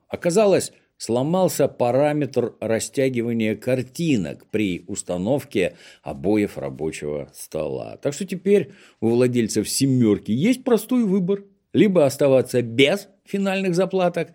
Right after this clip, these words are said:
либо не надо растягивать обои.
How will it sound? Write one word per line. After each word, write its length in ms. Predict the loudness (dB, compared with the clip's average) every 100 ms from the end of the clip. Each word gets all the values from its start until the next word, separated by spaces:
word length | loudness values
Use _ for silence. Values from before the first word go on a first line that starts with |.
| _ _
либо 500 | 2 6 6 4 -2 -6 _ _
не 200 | -4 0
надо 340 | 2 4 4 6
растягивать 760 | 4 2 2 4 4 2 2
обои. 840 | 0 0 2 4 4 0 -6 -12